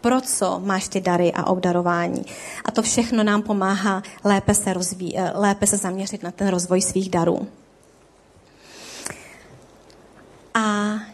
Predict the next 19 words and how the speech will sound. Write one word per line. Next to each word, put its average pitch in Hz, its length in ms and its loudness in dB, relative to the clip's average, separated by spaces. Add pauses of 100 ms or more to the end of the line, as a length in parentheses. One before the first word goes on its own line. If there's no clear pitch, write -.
(120)
čtvrtým 277 580 2
důvodem, 190 600 0
určitě 247 320 -2
těch 269 180 4
důvodů 262 400 4
je 247 100 4
spousta, 254 640 2
spousta, 196 720 -2 (320)
mnohem 226 400 2
víc, 196 460 -2 (400)
důvody, 214 420 6
proč 208 260 -2
nám 202 220 2
pomáhá 190 720 0 (440)
být 233 260 4
součástí 196 640 0
nějaké 196 360 4
duchovní 202 480 2
rodiny. 185 440 2